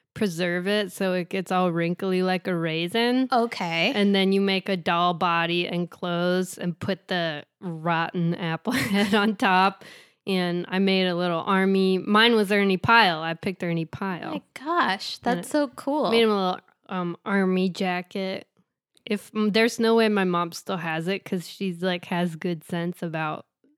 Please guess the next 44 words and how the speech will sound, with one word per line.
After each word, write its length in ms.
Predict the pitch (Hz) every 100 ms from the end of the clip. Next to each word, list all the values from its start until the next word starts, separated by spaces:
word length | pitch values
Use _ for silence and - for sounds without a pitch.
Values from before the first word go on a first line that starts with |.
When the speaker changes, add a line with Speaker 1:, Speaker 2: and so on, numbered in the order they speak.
| _ -
Speaker 2:
Throwing 400 | 196 185 180 180
away 360 | 180 180 175 190
old 180 | 180 185
Speaker 1:
shit. 60 | -
Speaker 2:
fruit. 380 | 196 175 190
Speaker 1:
Yeah. 300 | 202 185 - - _ _ _ _ -
<laughs> 180 | - 233 190 196
But 140 | 202
it 140 | 196
would 160 | 185 180
be 160 | 185 175
pretty 340 | - 175 170
freaky 540 | - - - - 180
to 160 | - 180
see 260 | - 170 175
now. 340 | 175 - 185
Speaker 2:
Wow, 260 | 202 247 294
that's 300 | 240 247 -
so 200 | 269 254
cool. 340 | - 247 269 190
I'd 180 | 175
never 240 | 190 185 202
even 280 | 190 196 190
heard 280 | 185 214
of 140 | 208 -
him. 320 | - - 220 _ _ _ _ _ _ _ _
Speaker 1:
Yeah, 160 | 208 202
he's 220 | 214 -
kinda 300 | - 320 240
hot. 320 | 190 185 - _ _ _ _ _
Speaker 2:
Really? 420 | 185 175 170 302 -
Speaker 1:
Was, 400 | 185 180 208 -
yeah. 240 | 196 - - -
Speaker 2:
Kind 240 | - 240
Speaker 1:
He, 40 | -
Speaker 2:
of 60 |
Speaker 1:
he 60 | 185
Speaker 2:
a 40 |
Speaker 1:
looked 60 | 208
Speaker 2:
babe? 240 | 208 180
Speaker 1:
like 240 | 202 196 -
sort 320 | - 196 185
of, 220 | 180 165
um, 320 | 165 165 170